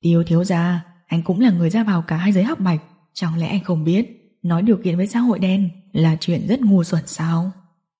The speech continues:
Anh ta nói xong thì ngồi xổm xuống, súng lục đen ngòm trong tay chĩa vào đầu của Tiêu Lăng Phong.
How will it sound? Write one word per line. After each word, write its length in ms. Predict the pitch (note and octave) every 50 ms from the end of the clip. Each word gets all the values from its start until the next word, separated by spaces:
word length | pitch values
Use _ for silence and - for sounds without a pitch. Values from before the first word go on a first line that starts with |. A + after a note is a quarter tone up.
| _ _
Anh 140 | _ G#3+ G#3+
ta 100 | G#3+ A#3
nói 240 | G#3+ G#3+ G#3+ G3+ G3+
xong 320 | A3+ - B3 A#3+ A#3+ A#3+ A#3
thì 60 | A#3
ngồi 220 | G#3+ G#3+ G#3+ G3+
xổm 220 | G3 G#3 A3 G3+ F#3+
xuống, 320 | G#3 - G#3 G3+ G3+ A3 D4 - - _ _ _
súng 220 | _ - - G#3 G#3
lục 140 | A#3+ B3+
đen 180 | G#3+ A#3 A3+ A3
ngòm 300 | A3 A3 G#3+ G3+ F#3+ F#3
trong 180 | G3 A3+ A3 A#3
tay 120 | A#3 A3
chĩa 220 | A3+ - A#3 G#3+ B3
vào 120 | C#4 C#4+
đầu 180 | A3+ G#3+ F#3+ F#3 F#3+
của 80 | -
Tiêu 140 | A3 A3+ A#3
Lăng 160 | A#3+ B3 A#3+ A#3+
Phong. 260 | - A#3+ A#3+ A#3+ B3